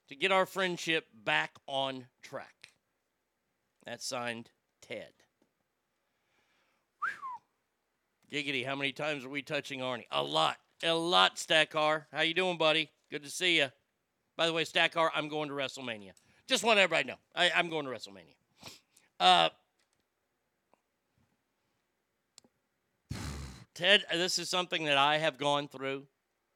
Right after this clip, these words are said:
and it sucks. Sucks for the point that, that Chris Payne and I are no longer friends.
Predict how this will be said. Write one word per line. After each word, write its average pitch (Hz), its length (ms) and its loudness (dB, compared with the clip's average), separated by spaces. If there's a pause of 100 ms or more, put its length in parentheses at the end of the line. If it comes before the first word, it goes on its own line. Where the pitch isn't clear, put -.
(640)
and 135 320 2
it 135 140 -6
sucks. - 560 -12 (920)
Sucks 220 300 -4
for 196 100 -6
the 165 60 -8
point 170 360 -2
that, 139 220 0 (180)
that 135 180 -4
Chris 202 220 -4
Payne 170 260 -2
and 151 120 -2
I 135 200 2
are 131 80 0
no 127 160 -4
longer 127 340 -4
friends. - 540 -20